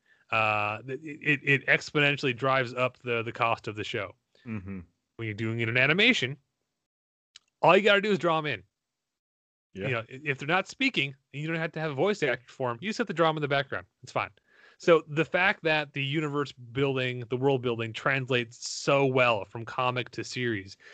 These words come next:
Speaker 1: is because they went with animation.
Speaker 2: Yeah.
Speaker 1: Because they can draw, and we can have giant alien invasions in the second episode. We can have,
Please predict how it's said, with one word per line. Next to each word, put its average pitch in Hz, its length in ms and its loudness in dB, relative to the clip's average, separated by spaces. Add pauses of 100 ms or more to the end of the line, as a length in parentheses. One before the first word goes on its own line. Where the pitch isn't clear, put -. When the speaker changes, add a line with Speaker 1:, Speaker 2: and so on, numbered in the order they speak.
(160)
Speaker 1:
is 139 120 0
because 139 440 4
they 135 100 8
went 123 160 0
with 123 140 -6
animation. 104 500 -2 (600)
Speaker 2:
Yeah. 143 160 4
Speaker 1:
Because 147 500 4
they 131 140 2
can 135 180 -6
draw, 127 280 4
and 127 180 -2
we 160 120 2
can 170 140 -4
have 170 340 0
giant 135 480 -2
alien 127 320 -2
invasions 117 580 -4
in 113 100 -8
the 110 60 -8
second 117 360 -4
episode. 110 400 -8
We 120 100 -4
can 147 140 -8
have, 151 400 0